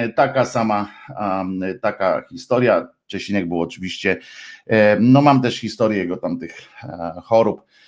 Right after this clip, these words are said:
Czesinek był pieskiem, no, zmaltretowanym, krótko mówiąc. E, do dzisiaj ma, em, wykrzywioną łapę i tak dalej, i tak dalej.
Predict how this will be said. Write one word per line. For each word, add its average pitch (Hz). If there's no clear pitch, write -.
Czesinek 98
był 87
pieskiem, 90
no, 113
zmaltretowanym, 117
krótko 73
mówiąc. 82
E, 95
do 101
dzisiaj 92
ma, 85
em, 92
wykrzywioną 127
łapę 104
i 85
tak 78
dalej, 78
i -
tak 69
dalej. -